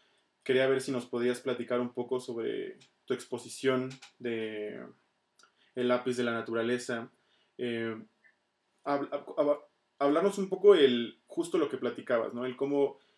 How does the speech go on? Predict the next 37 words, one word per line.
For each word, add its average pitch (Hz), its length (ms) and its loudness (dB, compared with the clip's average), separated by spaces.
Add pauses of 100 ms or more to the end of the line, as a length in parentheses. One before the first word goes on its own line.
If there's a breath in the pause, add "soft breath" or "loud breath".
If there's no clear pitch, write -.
(180)
los 127 180 -2
proyectos 127 500 -2
pueden 135 320 2
entrar 127 600 2 (340)
en, 123 180 -6
en 123 100 -4
nosotros, 123 720 0
hablar 127 340 0
por 135 100 -6
nosotros, 120 640 -6 (180)
explorarnos, 127 760 0
y 117 60 -18
que 120 100 -2
luego 135 340 2
estos 139 240 -8
proyectos 131 460 -4
nos 110 160 -10
llevan 127 280 -2
a 113 100 -4
otros 127 280 -6
proyectos. 113 580 -8 (460)
Eh, 117 240 -2
¿por 120 180 -4
qué 147 120 0
decides 139 760 0 (140)
utilizar, 120 680 -2 (420)
justo, 208 320 -4
o 113 60 -2
sea, 123 280 -2
hablabas 139 360 4
sobre 123 260 -2
la, 113 320 0 (300)
la 120 120 -4
Hasselblad, 120 580 -2
¿no? 120 100 -4
Una 131 200 -4
cámara 131 500 -2